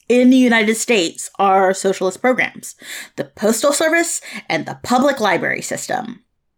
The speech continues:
If you like either the Postal Service or the public library system, then there is probably some part of you that is open to learning about socialism. Also,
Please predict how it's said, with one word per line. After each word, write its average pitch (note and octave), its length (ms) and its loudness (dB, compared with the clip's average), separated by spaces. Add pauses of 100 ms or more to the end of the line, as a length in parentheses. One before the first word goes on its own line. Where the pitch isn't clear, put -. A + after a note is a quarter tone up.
If G3+ 240 0
you C#4+ 400 4
like - 560 -2 (380)
either F3+ 500 2
the G3+ 140 0
Postal G3 400 0
Service G3 420 -2 (120)
or F#3+ 340 4
the F#3 140 2
public E3+ 400 -2
library E3 400 0
system, C#4 460 -4 (320)
then C4 120 2
there D4 180 4
is D#4 120 0
probably D#4+ 640 2
some D4+ 400 0
part D4 240 -2
of C#4+ 100 0
you D4 360 2 (320)
that C4+ 160 2
is D4 320 2
open D4 360 0
to E4 120 2
learning C4+ 600 4
about C4+ 440 0
socialism. - 840 -4 (300)
Also, A#3+ 580 2